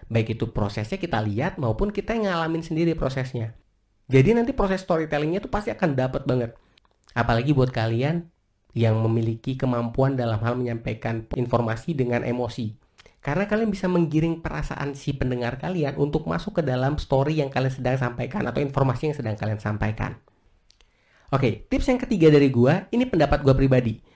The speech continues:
Gua nggak berharap ketika kalian buat konten podcast,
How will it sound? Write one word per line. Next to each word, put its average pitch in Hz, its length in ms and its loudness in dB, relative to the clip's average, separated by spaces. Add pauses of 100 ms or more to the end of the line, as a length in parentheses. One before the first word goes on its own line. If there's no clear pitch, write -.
(220)
Gua 185 240 4
nggak 175 480 -4
berharap 135 720 0
ketika 139 320 -4
kalian 123 320 -2
buat 117 240 -2
konten 113 400 -2
podcast, 147 480 -6